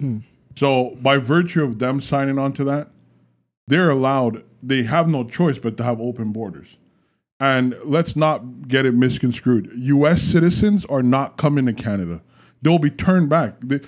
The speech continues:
Speaker 2: the U S is not a place where they're in danger. So any application of refugee or humanitarian act will be refused. So it's not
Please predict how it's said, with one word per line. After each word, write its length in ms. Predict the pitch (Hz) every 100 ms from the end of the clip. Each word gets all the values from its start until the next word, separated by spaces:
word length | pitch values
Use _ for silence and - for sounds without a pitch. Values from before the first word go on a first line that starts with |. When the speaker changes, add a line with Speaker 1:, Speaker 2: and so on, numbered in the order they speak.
| - _
Speaker 2:
the 100 | 147
U 200 | 151 175
S 220 | 190 190
is 220 | - 151 135
not 340 | 139 143 147 - - _ _
a 80 | 131
place 500 | 120 139 135 135 -
where 160 | 131 120
they're 140 | 120
in 120 | 113
danger. 540 | 113 127 139 160 180 180 _ _ -
So 400 | 156 147 139 -
any 400 | 170 202 208 185 - _ _
application 800 | 147 - 143 135 156 156 156 139
of 180 | 117 113
refugee 540 | 135 - 139 120 135
or 60 | 123
humanitarian 800 | 131 123 127 127 113 127 123 117
act 320 | 117 131 - _ _ _ _
will 400 | 113 139 151 156
be 360 | 127 123 131 131
refused. 720 | 120 120 - 131 113 92 -
So 240 | - 139 127
it's 120 | 123
not 320 | 165 180 -